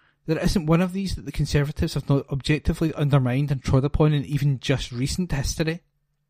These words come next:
On the rule of law, Boris Johnson's antics are just a blip in the scheme of things. On individual liberty, we have the Conservative government's authoritarian crackdown on the right to protest. On democracy,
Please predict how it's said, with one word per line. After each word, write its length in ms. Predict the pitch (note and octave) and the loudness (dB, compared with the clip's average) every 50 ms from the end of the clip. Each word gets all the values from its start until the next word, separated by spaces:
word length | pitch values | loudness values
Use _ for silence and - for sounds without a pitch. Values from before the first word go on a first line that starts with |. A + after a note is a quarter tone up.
| _ _ _ _ _ _ _ _ _ _ _ _ _ _ _ _ _ _ _ _ _ _ _ _ | _ _ _ _ _ _ _ _ _ _ _ _ _ _ _ _ _ _ _ _ _ _ _ _
On 140 | - D3 C#3+ | -4 -2 0
the 80 | C#3+ C#3 | 2 4
rule 220 | D3 F3 F#3 G3 | 4 4 4 2
of 140 | G3+ F3 - | 0 0 2
law, 360 | C#3 B2+ B2+ C3+ D3+ E3 - _ _ _ _ _ _ _ _ - | 4 4 4 4 2 -2 -4 _ _ _ _ _ _ _ _ 0
Boris 280 | - D#3 E3+ G3+ - - | 2 2 2 2 2 2
Johnson's 420 | - E3 D3 C#3 - - D#3 D3 | 2 2 2 0 -2 -4 -2 0
antics 420 | C#3+ B2+ B2+ - - F3+ D3+ - | 0 0 0 -2 -2 -4 -4 -4
are 80 | D3 C3 | -6 -4
just 220 | - C#3+ - - | -4 -4 -4 -4
a 60 | C3+ A#2+ | -4 -4
blip 300 | - C3 C3 C#3 - - | -2 0 2 4 4 6
in 100 | - F3+ | 4 4
the 60 | F3 | 2
scheme 240 | - - - E3+ F3 | 0 0 0 0 0
of 100 | E3+ - | 0 0
things. 480 | - F3+ F3 F3+ F#3 - - - - _ _ _ _ _ _ _ _ _ _ _ _ _ _ _ _ _ _ _ _ _ _ - | 0 -2 -2 -2 -4 -6 -8 -12 -16 _ _ _ _ _ _ _ _ _ _ _ _ _ _ _ _ _ _ _ _ _ _ -12
On 100 | C3 C3 | -8 -4
individual 540 | D#3 D#3 D3+ D3 C#3 D3 C3+ C3 C#3+ B2 | -2 0 2 4 4 4 4 4 4 4
liberty, 500 | B2+ C3+ B2+ C#3+ - - - D3 D#3+ F3 _ _ _ _ _ _ _ _ _ _ _ - | 4 2 2 0 0 0 0 -2 -2 -2 _ _ _ _ _ _ _ _ _ _ _ -2
we 60 | C#3+ | -2
have 100 | C#3 B2+ | -2 -2
the 60 | D3 | -2
Conservative 640 | - - F3 D#3 - - F3+ F#3 F3+ - G3 F#3 - | -2 0 0 0 2 2 0 0 0 -2 -6 -4 -2
government's 360 | - C#3+ C#3+ - D3+ D3 - | 0 0 0 0 -2 -4 -4
authoritarian 600 | - - - D3+ D3+ D#3+ - - D#3+ D3+ D#3 D3+ | -6 -2 0 2 2 2 2 2 2 2 2 0
crackdown 480 | C3 - - C3 B2 - - D3+ D#3 D3+ | -2 0 -2 -2 -2 0 0 0 2 2
on 100 | C#3+ C3+ | 2 0
the 100 | C3 A#2 | -2 -2
right 200 | A2+ B2+ C3 - | -4 -4 -6 -6
to 80 | - C3+ | -8 -8
protest. 680 | - - C3 B2+ - D#3 D3+ D3+ D#3+ - - _ _ _ _ _ _ _ _ _ _ _ _ _ _ _ _ _ _ _ _ _ _ _ - | -2 0 0 0 2 0 0 0 -2 -6 -10 _ _ _ _ _ _ _ _ _ _ _ _ _ _ _ _ _ _ _ _ _ _ _ -6
On 140 | C#3+ C#3+ C#3 | -2 -2 0
democracy, 720 | A#2 C3+ B2+ B2+ C#3 - - C#3+ C3+ - D3+ D3+ D#3+ D#3+ | 0 2 2 0 0 0 -2 -2 0 2 2 2 0 -2